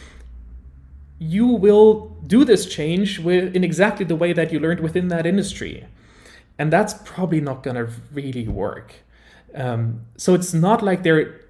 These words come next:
the, the, the model of us that, oh, we just need those better people at the top and then everything will be better, <sighs> that's a bit of a simplified view. And I think that's, that's the underlying psychological issue of this thinking.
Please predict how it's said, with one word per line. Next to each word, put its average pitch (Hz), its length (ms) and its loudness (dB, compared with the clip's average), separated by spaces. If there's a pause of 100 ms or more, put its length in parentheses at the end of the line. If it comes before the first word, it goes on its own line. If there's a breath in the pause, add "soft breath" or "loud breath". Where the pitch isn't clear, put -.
(220)
the, - 80 -12
the, - 200 -12
the 139 120 -8
model 208 300 4
of 180 120 2
us 175 160 -2
that, 151 440 -2
oh, 226 280 4 (120)
we 180 80 -2
just 208 320 -4
need 214 220 0
those 180 160 0
better 196 260 2
people 196 400 -2
at 165 100 -4
the 156 80 -2
top 196 320 -6
and 151 120 -4
then 165 240 -4
everything 175 420 -4
will 165 100 0
be 160 140 -4
better, 156 500 0 (640 loud breath)
<sighs> - 720 -18
that's 180 280 -8
a 165 40 -4
bit 170 180 -4
of 165 100 -2
a 151 40 -8
simplified 135 520 -6
view. 110 280 -10 (260)
And 156 120 2
I 156 40 4
think 185 180 0
that's, 185 300 0
that's 151 260 -2
the - 100 -2
underlying 165 320 0
psychological 156 680 0
issue 123 340 -6
of 113 180 -8
this 117 200 -10
thinking. 113 540 -8